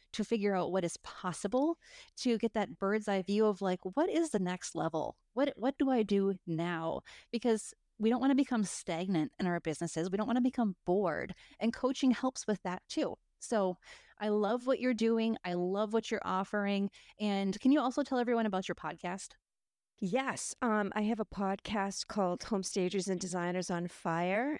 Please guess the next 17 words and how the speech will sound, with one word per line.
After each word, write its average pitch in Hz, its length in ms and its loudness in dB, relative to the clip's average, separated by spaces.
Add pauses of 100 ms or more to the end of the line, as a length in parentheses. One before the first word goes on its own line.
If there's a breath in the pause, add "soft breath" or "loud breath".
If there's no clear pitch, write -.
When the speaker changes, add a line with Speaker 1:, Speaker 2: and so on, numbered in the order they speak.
(120)
Speaker 2:
and 175 320 -2
I'd 180 260 -2
love 185 220 -2
you 196 320 0
to, 175 520 0 (600)
to 196 100 -2
listen. 190 320 0
You 170 80 0
can 175 100 -6
listen 170 220 -2
on 156 160 -2
Apple, 165 320 -2
Spotify, 160 520 -2
and 160 100 0
most 160 220 -2
of 160 100 -6
the 160 240 0